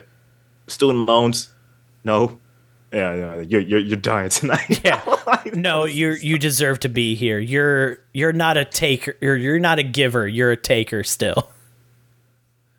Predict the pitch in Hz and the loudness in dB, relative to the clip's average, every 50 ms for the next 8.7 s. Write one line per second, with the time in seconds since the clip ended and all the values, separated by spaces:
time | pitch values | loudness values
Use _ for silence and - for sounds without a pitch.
0 | _ _ _ - - - 110 101 92 92 87 87 95 95 92 98 101 95 - - | _ _ _ -18 -12 -10 -8 -8 -8 -10 -10 -4 0 0 2 2 0 -2 -4 -10
1 | - - - _ - 131 123 - 117 139 139 143 135 123 123 - - 135 117 104 | -20 -20 -10 _ 0 2 2 4 2 2 4 4 2 2 2 2 2 2 2 2
2 | 92 - - _ _ _ _ - 110 107 104 104 92 87 - - 101 95 - _ | 0 -4 -8 _ _ _ _ -2 0 2 2 2 0 -4 -10 -14 -16 -16 -18 _
3 | _ _ _ _ _ _ _ - 120 131 147 151 143 131 120 120 113 113 - 113 | _ _ _ _ _ _ _ -6 -2 0 0 0 0 0 0 0 -2 -2 -4 -8
4 | - - 127 113 101 95 101 95 - 98 82 78 101 107 110 107 101 95 90 - | -4 0 0 0 2 0 0 -2 -2 -6 -8 -2 2 2 2 4 4 2 0 0
5 | - - _ _ - - 87 87 85 85 85 - - 90 80 90 95 87 85 82 | -6 -12 _ _ -12 -8 -6 -6 -4 -4 -4 -4 -4 -6 -4 0 0 2 2 0
6 | - - 92 104 107 101 98 82 - 87 101 101 90 98 95 90 - 101 - - | -2 -2 0 2 2 2 2 0 0 0 0 0 0 0 -4 -4 -6 -8 -4 -4
7 | 110 98 95 - - - 107 110 110 110 110 107 - 135 120 107 90 98 87 87 | -2 -2 -2 -4 -4 -2 2 2 2 2 2 0 0 0 0 2 2 0 0 0
8 | 76 104 110 117 113 104 98 92 90 90 92 90 85 90 | 2 2 2 4 4 4 4 2 2 0 -2 -4 -4 -6